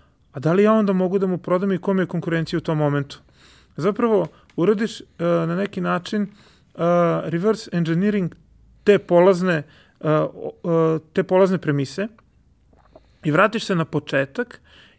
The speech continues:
i uvidiš da ti je konkurencija ili neko za čiji prostor se boriš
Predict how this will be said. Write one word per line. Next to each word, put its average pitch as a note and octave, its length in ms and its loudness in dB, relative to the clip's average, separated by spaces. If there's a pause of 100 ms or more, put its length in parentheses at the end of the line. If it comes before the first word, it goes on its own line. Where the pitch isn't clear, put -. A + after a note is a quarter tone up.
(100)
i F3 380 0
uvidiš F#3+ 420 -2
da F3+ 200 -6
ti F3 160 -6
je E3 40 0
konkurencija F#3 920 -4
ili E3 280 -2
neko F#3 440 -2
za D#3 100 -4
čiji F#3+ 200 -6
prostor F3+ 380 -8
se - 140 -8
boriš E3 520 -4